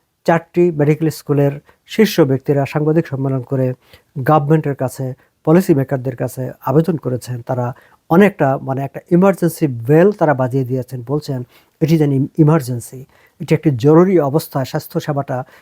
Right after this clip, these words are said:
স্বাস্থ্যসেবার সংকটটা জরুরি অবস্থায়, আহ, উপনীত হয়েছে এবং ফ্যামিলি ফিজিশিয়ানের যে সংকট এবং মেডিকেল স্কুলগুলোতে ফ্যামিলি মেডিসিনে পড়তে আগ্রহী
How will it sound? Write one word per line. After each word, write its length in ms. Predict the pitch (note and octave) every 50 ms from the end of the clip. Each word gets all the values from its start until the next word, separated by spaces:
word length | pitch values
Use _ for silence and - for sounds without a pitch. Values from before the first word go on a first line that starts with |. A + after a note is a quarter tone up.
| _ _
স্বাস্থ্যসেবার 580 | - - D#3+ - - F3+ D#3 - C#3+ C#3 C#3+
সংকটটা 500 | - - - C#3+ C#3+ - F3 E3+ - -
জরুরি 300 | D3+ B2+ C#3 C#3 D#3+ F3
অবস্থায়, 460 | F3 D#3 D#3 - - - D#3 C#3+ C#3+ C#3 - _ _ _ _ _ _ _ -
আহ, 180 | C#3+ D#3 -
উপনীত 340 | E3+ - - F#3 F3+ E3+ -
হয়েছে 320 | C#3+ C3 C3 C3 - D3
এবং 280 | C#3 C#3 C#3+ C3+ C3+ C3 - _ _ _ _ _ _
ফ্যামিলি 680 | - - D#3+ D#3+ D#3+ E3 E3+ F3 F3+ F3+ F3+ F3+ G3 - - _ - C3 - - - _ _ _
ফিজিশিয়ানের 580 | - E3+ E3 G#3 F#3+ - - F3 D#3 D3 C#3+ C3
যে 100 | C#3 C#3
সংকট 460 | - - C#3+ C3+ C3 - D#3+ E3 F#3 - - _ - - _ _ _
এবং 280 | E3 D#3 D#3 D#3 D#3+ E3 - _
মেডিকেল 400 | E3+ D#3+ F3 G#3 G#3 G#3 F3+ E3
স্কুলগুলোতে 720 | C#3 - - - D3+ C#3 B2+ C3+ C3+ C#3 - - C3+ C3+ C3 - _ _ _ _ _ _ _
ফ্যামিলি 460 | - - D#3 D#3 D#3+ E3+ E3+ F3 E3+
মেডিসিনে 920 | D#3 C#3 C#3 C#3 C#3 D3+ D#3 D3+ - - - - D3+ D3 C#3+ D3 D3 D3 D3 - _ _
পড়তে 380 | E3+ F#3 F3 - _ - F#3+ E3
আগ্রহী 460 | D3 B2+ B2+ C#3+ C#3+ C3+ C3 C3+